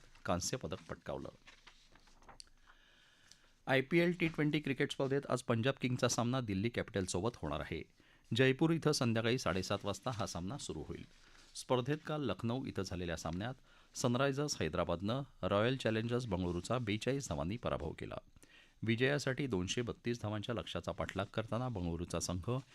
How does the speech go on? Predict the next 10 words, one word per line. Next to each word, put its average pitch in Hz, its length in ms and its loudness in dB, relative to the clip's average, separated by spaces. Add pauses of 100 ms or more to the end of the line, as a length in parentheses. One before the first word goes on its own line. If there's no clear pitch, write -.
(240)
एकोणीस 135 400 2
षटकं 123 540 0
आणि 90 180 0
पाच 90 240 0 (120)
चेंडूत 92 380 0
एकशे - 380 -2
एकोणनव्वद 98 600 -2
धावाच 82 280 -4
करू - 180 -6
शकला. - 340 -6